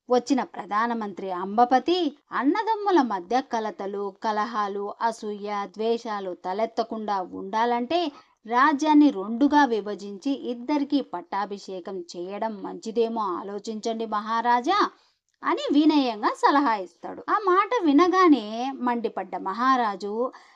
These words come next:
"తరతరాలుగా ఎటువంటి ఆటంకాలు లేకుండా కొనసాగుతున్న శ్రీరంగపుర రాజ్యం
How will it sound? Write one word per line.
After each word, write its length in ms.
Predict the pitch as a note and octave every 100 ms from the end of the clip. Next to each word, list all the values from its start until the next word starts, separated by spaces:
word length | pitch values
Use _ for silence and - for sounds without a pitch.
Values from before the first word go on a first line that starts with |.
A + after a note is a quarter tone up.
| _
"తరతరాలుగా 1120 | _ C4 E4 F#4 E4+ - B3 C4+ F#4 G4 F#4+
ఎటువంటి 720 | G4 C#4 G#3+ D4 D#4 F4 F4
ఆటంకాలు 680 | F4+ D#4+ D4+ D#4+ D#4 D#4+ D#4+
లేకుండా 580 | D#4 D4 D4 D4 C#4 C#4+
కొనసాగుతున్న 840 | C#4 C4 A#3+ B3+ A#3+ A3 - G#3 F#3+
శ్రీరంగపుర 880 | - E3 G3+ A#3+ C4 B3+ B3 A#3
రాజ్యం 460 | F3 E3+ G3 G#3 F4+